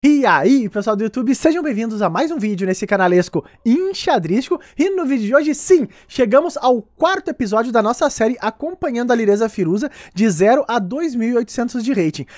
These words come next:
A partida que a gente vai ver hoje é um verdadeiro assombro, é espantosa. Essa partida aconteceu no ano de dois mil e dezoito, quando o Firuzinha tinha nada mais, nada menos que quinze anos de idade.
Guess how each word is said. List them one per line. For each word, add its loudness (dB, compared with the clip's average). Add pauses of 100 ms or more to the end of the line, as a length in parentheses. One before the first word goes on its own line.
(140)
A 2
partida -2
que -8
a -2
gente -6
vai 2
ver 2
hoje 2
é 2
um -4
verdadeiro 2
assombro, 2
é 4
espantosa. 2 (320)
Essa 0
partida 2
aconteceu -2
no 0
ano -2
de -8
dois 0
mil 0
e -4
dezoito, 2 (300)
quando 2
o -2
Firuzinha 0 (160)
tinha 0
nada -2
mais, -2
nada -2
menos -6
que -8
quinze -2
anos 0
de -2
idade. 2